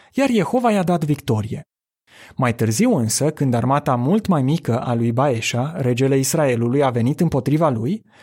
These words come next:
Asa nu s-a mai bazat pe Jehova, ci i-a plătit pe sirieni pentru a-i asigura sprijin militar. Nici spre sfârșitul vieții, când s-a îmbolnăvit grav, nu s-a îndreptat spre Jehova pentru ajutor.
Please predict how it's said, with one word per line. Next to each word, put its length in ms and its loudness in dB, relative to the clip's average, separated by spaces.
Asa 360 0
nu 140 4
s-a 180 0
mai 180 -2
bazat 320 0
pe 120 -2
Jehova, 460 -2
ci 100 -6
i-a 180 2
plătit 360 0
pe 120 2
sirieni 640 0
pentru 300 0
a-i 100 2
asigura 500 0
sprijin 500 0
militar. 500 -2
Nici 280 0
spre 220 0
sfârșitul 560 0
vieții, 420 0
când 200 0
s-a 120 0
îmbolnăvit 560 0
grav, 520 0
nu 260 2
s-a 200 -2
îndreptat 460 -2
spre 220 -2
Jehova 380 0
pentru 320 0
ajutor. 480 -2